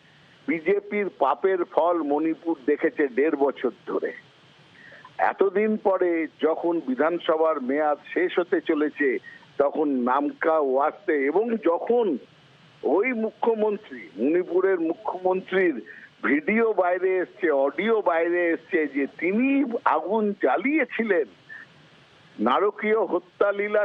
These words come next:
শুরু করিয়েছিলেন, তখন যাকে যাকে বলে তাকে পদত্যাগ করিয়ে আজকে রাষ্ট্রপতি শাসন। কি পেলেন আজকে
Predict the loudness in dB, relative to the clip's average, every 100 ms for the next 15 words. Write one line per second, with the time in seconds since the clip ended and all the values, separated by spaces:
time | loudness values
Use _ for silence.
0 | -2 -4 -2 -2 0 -2 0 -2 -2 -4
1 | -2 -2 -6 -18 -20 -2 0 0 0 0
2 | -2 -6 _ -4 -2 -2 -6 -4 -2 0
3 | -2 -2 -4 0 0 0 -2 -2 -2 0
4 | 0 0 -2 0 -2 -4 -4 -2 0 0
5 | 0 -2 -2 -2 0 -4 -4 -6 -6 -4
6 | -2 0 0 0 0 -2 _ _ -20 -20
7 | -16 -2 0 0 2 2 2 2 0 0
8 | -2 -2 0